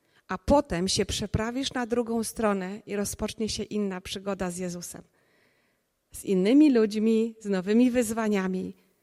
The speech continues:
z nowymi niesamowitymi wydarzeniami. Chcę się modlić o was, mm, i o siebie także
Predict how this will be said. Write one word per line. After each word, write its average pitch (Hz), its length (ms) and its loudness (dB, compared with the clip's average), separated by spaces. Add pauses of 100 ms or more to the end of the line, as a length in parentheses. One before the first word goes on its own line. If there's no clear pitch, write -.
(460)
z 170 100 -8
nowymi 226 800 2
niesamowitymi 220 840 2
wydarzeniami. 190 760 -4 (3250)
Chcę - 160 -4
się 254 120 0
modlić 226 400 0
o 190 60 0
was, 196 340 2 (540)
mm, 190 640 -4
i 208 140 -2
o 202 80 -4
siebie 214 500 -8 (200)
także 202 500 -4